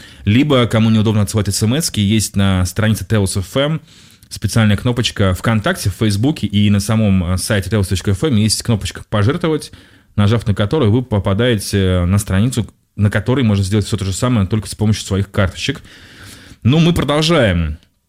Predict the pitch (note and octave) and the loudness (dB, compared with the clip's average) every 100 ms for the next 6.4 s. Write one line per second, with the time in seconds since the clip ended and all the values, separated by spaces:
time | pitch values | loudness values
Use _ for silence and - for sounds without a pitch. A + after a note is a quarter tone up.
0 | _ _ _ - G#2 A2 G#2+ A2+ A#2+ B2+ | _ _ _ -6 0 2 2 0 2 2
1 | A#2+ A2 G#2+ G#2 G#2 A#2 - A#2 G#2+ G#2 | 2 2 2 0 0 0 0 0 0 2
2 | G2 F2+ G#2+ G#2 A#2+ B2 A2 G2 E2+ F2 | 0 -2 -6 0 0 2 2 2 0 -4
3 | G#2+ C3 - G2 F#2+ G2 A2+ A2 G#2+ F#2+ | 0 2 2 -2 -4 -2 0 2 2 0
4 | F#2+ F2 E2 F2 F#2 F#2+ A2 G2+ G2+ G2+ | -2 -2 -2 -4 -4 -2 0 2 2 2
5 | F#2+ F#2 G2 F2+ G2+ F#2+ F#2+ G2 G#2 G2 | 2 -2 -4 -2 -2 -4 -4 -2 0 0
6 | F2+ F2 E2 | 0 0 0